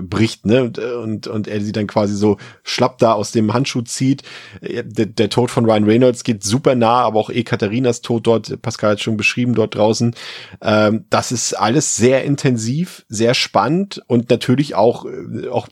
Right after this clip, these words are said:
erstaunlich brutal, muss man dazu sagen. Und muss ich sagen, auf der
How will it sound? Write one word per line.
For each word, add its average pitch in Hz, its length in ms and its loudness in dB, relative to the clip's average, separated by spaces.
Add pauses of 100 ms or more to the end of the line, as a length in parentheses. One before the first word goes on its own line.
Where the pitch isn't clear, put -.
(280)
erstaunlich 139 580 2
brutal, 127 420 0
muss 76 220 -8
man 82 160 -4
dazu 85 260 -6
sagen. 95 300 0
Und 98 240 -4
muss 104 120 -4
ich 104 80 -12
sagen, 104 300 0
auf 104 140 -6
der 113 440 2